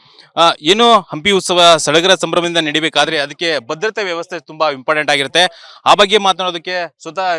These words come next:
ವಿಜಯನಗರ ಜಿಲ್ಲಾಧಿಕಾರಿ, ಎಸ್ ಪಿ ಆಗಿರ್ತಕ್ಕಂಥ ಶ್ರೀಹರಿ ಬಾಬು ಸರ್ ನಮ್ಮ ಜೊತೆಗಿದ್ದಾರೆ, ಅವ್ರನ್ನೂ ಕೂಡ ಮಾತಾಡ್ಸ್ತೇನೆ.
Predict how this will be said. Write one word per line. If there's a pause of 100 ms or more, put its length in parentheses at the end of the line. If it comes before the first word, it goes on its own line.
ವಿಜಯನಗರ
ಜಿಲ್ಲಾಧಿಕಾರಿ,
ಎಸ್
ಪಿ
ಆಗಿರ್ತಕ್ಕಂಥ (220)
ಶ್ರೀಹರಿ
ಬಾಬು
ಸರ್
ನಮ್ಮ
ಜೊತೆಗಿದ್ದಾರೆ,
ಅವ್ರನ್ನೂ
ಕೂಡ
ಮಾತಾಡ್ಸ್ತೇನೆ.